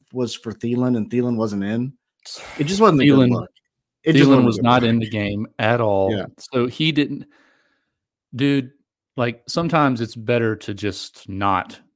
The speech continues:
Speaker 2: say things. That is just, him saying that is just <laughs> adding fuel to the fire, honestly, for fans.
Speaker 1: There's
Speaker 2: And
Speaker 1: an
Speaker 2: he's,
Speaker 1: old
Speaker 2: essentially what he said was, "Adam Thielen was not in the game. He didn't realize it." How do you not know that?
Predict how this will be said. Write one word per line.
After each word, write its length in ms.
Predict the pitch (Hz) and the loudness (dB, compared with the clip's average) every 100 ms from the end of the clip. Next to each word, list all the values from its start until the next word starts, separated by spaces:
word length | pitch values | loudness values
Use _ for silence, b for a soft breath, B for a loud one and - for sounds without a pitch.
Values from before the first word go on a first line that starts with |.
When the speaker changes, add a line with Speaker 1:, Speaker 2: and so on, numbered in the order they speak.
| _ _ _ | _ _ _
Speaker 2:
say 260 | - 117 110 | -8 -4 -4
things. 500 | 107 120 120 117 - - _ _ _ _ _ - | -4 -6 -6 -10 -16 -20 _ _ _ _ _ -6
That 240 | 113 120 | -2 -2
is 340 | 120 104 - - | -2 -6 -10 -14
just, 360 | - 120 110 - _ - | -8 -6 -6 -10 _ -4
him 220 | 151 165 | -2 -2
saying 360 | - 117 127 | -2 -2 -2
that 180 | 127 127 | -2 -4
is 100 | 110 | -4
just 180 | 120 - | -8 -6
<laughs> 20 | |
adding 360 | 104 113 143 123 | -4 0 2 0
fuel 280 | - 143 131 | 2 2 2
to 120 | 131 | -2
the 120 | 117 | -4
fire, 380 | - 107 110 123 | -2 0 0 -2
honestly, 540 | 110 113 113 123 120 - b b b b | -4 -6 -4 -4 -4 -10 b b b b
for 180 | 120 | -4
fans. 400 | 107 113 117 120 | 0 2 2 2
Speaker 1:
There's 180 | 156 147 | 0 2
Speaker 2:
And 100 | 151 | 2
Speaker 1:
an 40 | 175 | 2
Speaker 2:
he's, 60 | |
Speaker 1:
old 200 | 185 - - _ _ _ _ _ - | 2 -2 -6 _ _ _ _ _ -4
Speaker 2:
essentially 340 | 196 208 165 | -2 2 2
what 120 | 147 | 2
he 40 | 131 | 0
said 220 | 127 117 | -2 -2
was, 300 | 104 95 - _ _ _ - | -4 -6 -12 _ _ _ -8
"Adam 220 | 120 147 | -4 -4
Thielen 380 | 143 139 127 123 | -4 -2 -2 -2
was 140 | 107 107 | -6 -6
not 160 | 104 | -6
in 80 | 113 | -6
the 80 | 117 | -8
game. 400 | 101 90 90 92 _ _ _ _ _ _ | -8 -8 -10 -14 _ _ _ _ _ _
He 160 | 139 | -4
didn't 360 | 135 131 117 110 | -2 -2 -6 -8
realize 520 | 107 131 123 95 87 | -4 -2 0 -2 -4
it." 200 | 98 123 _ _ _ _ _ _ _ _ _ | -8 -10 _ _ _ _ _ _ _ _ _
How 160 | - 110 | -20 -14
do 80 | 107 | -12
you 80 | 98 | -10
not 220 | 95 101 | -12 -12
know 160 | 104 123 | -10 -10
that? 380 | 90 101 - | -8 -10 -12